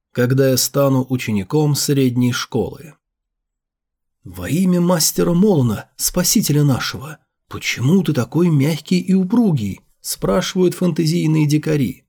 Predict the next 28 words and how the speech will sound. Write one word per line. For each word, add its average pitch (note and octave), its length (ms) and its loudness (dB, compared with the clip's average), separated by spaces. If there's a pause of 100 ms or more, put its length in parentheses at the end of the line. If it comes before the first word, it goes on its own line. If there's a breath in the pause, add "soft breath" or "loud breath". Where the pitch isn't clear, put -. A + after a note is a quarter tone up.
(220)
На F#2+ 240 -4
это B2+ 320 0
мастер B2 460 -2
Молон E3 480 0
отвечает D#3+ 680 -4
им: - 140 -10 (320)
"Молон". F#2 800 2 (260)
Они G#2+ 240 0
думают, B2+ 380 2
что B2 220 -4
живут, B2 500 0
движутся, A2 640 -4
говорят A#2 500 -2 (140 soft breath)
и D#3+ 100 0
действуют F3 680 0
во E3+ 120 0
имя E3+ 260 0
свое. F#2 520 -4 (280)
Но G3+ 320 0
все F#3+ 380 0
это F#3 300 0
во D#3+ 120 2
имя C3 300 2
Молона. F#2+ 720 -2 (240)
Понимаешь? A#2+ 640 -4 (400)
"Нет, C3+ 540 2 (400)
не F3+ 300 2
очень". D3 500 -2